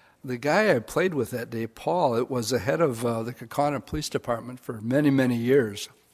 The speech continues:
And he was concerned, so he stuck his head in. He took one look at me, and he, he says, uh, "You're, you're going into dehydration. You need to be hydrated."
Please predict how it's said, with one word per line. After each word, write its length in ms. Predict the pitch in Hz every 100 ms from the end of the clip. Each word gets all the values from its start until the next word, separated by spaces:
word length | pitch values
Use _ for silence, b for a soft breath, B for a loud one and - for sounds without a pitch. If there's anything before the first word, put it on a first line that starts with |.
| _ _ -
And 220 | 127 127
he 80 | 156
was 160 | 147
concerned, 480 | - 117 - 123 120
so 80 | 120
he 120 | 123
stuck 300 | 120 135 120
his 160 | 117 -
head 220 | 120 120
in. 260 | 123 120 113
He 140 | 110
took 240 | - 117
one 160 | 131 117
look 200 | 123 -
at 120 | 127
me, 100 | 117
and 80 | 110
he, 120 | 110 - B B B B -
he 60 | 117
says, 400 | - 127 113 131
uh, 180 | 120 113 - b b b b -
"You're, 280 | 143 151 139
you're 200 | 143 131
going 320 | 143 143 139
into 260 | 143 135
dehydration. 1000 | 113 117 131 131 123 110 131 147 - 95 - _ _
You 140 | 160 127
need 140 | 135
to 120 | 127
be 20 |
hydrated." 440 | 117 147 117 107